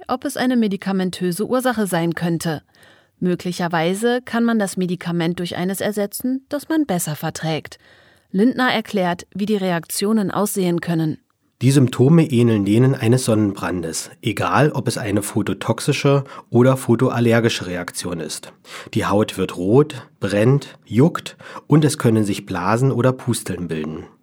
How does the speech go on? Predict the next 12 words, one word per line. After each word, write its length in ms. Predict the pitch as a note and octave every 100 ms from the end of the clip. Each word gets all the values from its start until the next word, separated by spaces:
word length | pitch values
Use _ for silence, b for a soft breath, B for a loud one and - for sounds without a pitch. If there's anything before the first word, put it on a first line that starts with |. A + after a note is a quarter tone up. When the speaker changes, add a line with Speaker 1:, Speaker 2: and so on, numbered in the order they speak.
| B B B
Speaker 2:
Manche 360 | G2+ C3+ D#3+
Medikamente 720 | D3 C#3+ D3 C3+ B2+ B2+ C3
können 320 | C3+ C3 B2+ A2+
beides 340 | G#2+ A2 G2
auslösen. 720 | F2+ F2+ - E2+ E2 D#2+ D#2 F2 _ B B B
Daher 380 | G2 G2+ C#3 A#2
wird 120 | A2+
in 140 | G2+
Beipackzetteln 800 | F2 F#2 - C3 - - A#2 B2
auch 220 | C3+ F3 -
der 180 | F2
Oberbegriff 720 | F#2 G#2 A#2+ A#2+ - A2+ -